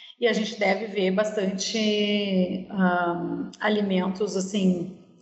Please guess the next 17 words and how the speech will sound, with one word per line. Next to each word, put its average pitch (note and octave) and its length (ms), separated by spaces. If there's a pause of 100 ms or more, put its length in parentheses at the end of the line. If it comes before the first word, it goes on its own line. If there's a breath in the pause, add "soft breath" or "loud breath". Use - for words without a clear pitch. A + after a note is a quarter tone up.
(160)
bastante D#4+ 560
gente C#4+ 300
pegando A#3+ 320
o C4+ 40
dinheiro A3+ 340
que A3+ 120
guardou, G#3+ 1000
ou F3 100
que - 160
conseguiu G#3+ 520
guardar, G3+ 640
né, F#3 320 (200)
pra, G3 720
é, F#3 500 (320 loud breath)
pra A3+ 120
se A3+ 120
recompensar. A3+ 840